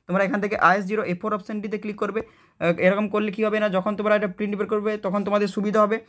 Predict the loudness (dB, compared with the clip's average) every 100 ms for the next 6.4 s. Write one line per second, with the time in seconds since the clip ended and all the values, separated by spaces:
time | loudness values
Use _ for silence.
0 | _ _ -4 0 2 2 2 2 0 -4
1 | _ _ -4 -2 4 4 6 4 4 0
2 | -2 -2 -2 0 0 -2 -4 -4 -2 0
3 | 2 0 0 -4 -2 -2 -2 0 0 0
4 | -4 -4 -2 -2 0 0 2 0 2 2
5 | 2 2 2 0 -2 -12 _ -4 0 2
6 | 4 6 4